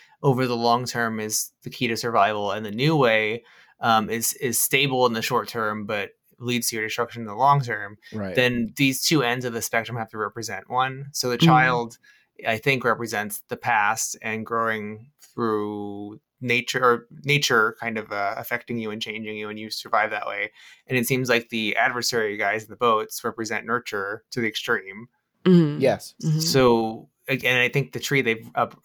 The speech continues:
Speaker 1: upended that they're calling themselves out of is also representing the past. So maybe there's something they can offer, and maybe they don't realize that the tree is part of that solution.
Speaker 2: Hmm.
Speaker 3: Mm-hmm.
Speaker 1: So bringing the two together, 'cause I think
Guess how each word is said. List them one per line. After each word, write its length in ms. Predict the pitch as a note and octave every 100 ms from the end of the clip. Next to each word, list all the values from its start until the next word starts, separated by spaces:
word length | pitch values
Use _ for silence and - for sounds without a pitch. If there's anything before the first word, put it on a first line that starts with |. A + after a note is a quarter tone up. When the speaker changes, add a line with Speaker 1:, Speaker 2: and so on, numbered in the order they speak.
| _
Speaker 1:
upended 880 | A#2+ - C3 C3 C3 A2+ G2+ G2+ A2+ _ _ _ _
that 120 | A#2+
they're 100 | A2+
calling 280 | G#2+ C3 A#2+
themselves 340 | G#2+ G#2+ A2 A2
out 180 | G2+ G2+
of 300 | F#2+ G2+ - -
is 160 | A2+
also 260 | G#2 A2+ A2+
representing 380 | G#2 - G#2+ G2+
the 80 | G2
past. 540 | G#2+ F#2+ G2 - -
So 480 | A#2+ A2+ G#2 G#2 G#2 _
maybe 440 | C#3 B2+ A#2+ A#2+ A#2+
there's 340 | A#2 A#2 - - - _
something 420 | - C#3 A#2 C3+ A#2+
they 160 | A#2
can 180 | A#2 A#2+
offer, 720 | - A2+ A#2 A2+ G#2+ G#2+ A2 - _ _ _ _
and 180 | B2+ B2
maybe 220 | A#2+ A#2
they 100 | A#2
don't 180 | A#2 G#2
realize 400 | A2 A2+ G#2+ G#2+
that 80 | A2
the 80 |
tree 300 | G2+ - A#2
is 100 | G2
part 300 | - G#2+ G#2
of 160 | B2+ C#3
that 200 | C#3 C#3+
solution. 640 | D3+ D3+ D3 - D3+ D3 - _ _ _ _
Speaker 2:
Hmm. 340 | B2 G#2+ G2+ F#2+ _ _ F3
Speaker 3:
Mm-hmm. 220 | E3 D3
Speaker 1:
So 80 | D3
bringing 280 | D#3+ D#3 C#3+
the 60 |
two 120 | A#2 B2
together, 280 | A2+ G#2+ A2
'cause 80 |
I 60 | B2+
think 340 | C#3+ C#3+ D3